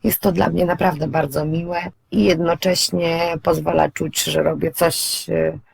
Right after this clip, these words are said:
dla innych osób, co sprawia Wam i mi przyjemność.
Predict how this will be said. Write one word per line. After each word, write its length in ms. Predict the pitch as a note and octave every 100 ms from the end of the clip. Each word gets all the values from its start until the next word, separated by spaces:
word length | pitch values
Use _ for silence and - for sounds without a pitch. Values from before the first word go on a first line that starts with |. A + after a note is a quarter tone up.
| _ _
dla 200 | - F#3+
innych 400 | F#3+ F#3 F#3 E3
osób, 420 | F#3+ G#3+ - G3+ F#3 _
co 460 | - E3+ D#3+ D#3+
sprawia 800 | D#3 - E3+ D#3 D#3+ D#3+ D#3+ E3 F3+ - _ _ C#3
Wam 360 | E3+ E3 E3+
i 360 | - D#3+ D3+ D#3
mi 200 | E3 F3
przyjemność. 920 | - D#2 D2 D2+ E2 G#2+ - -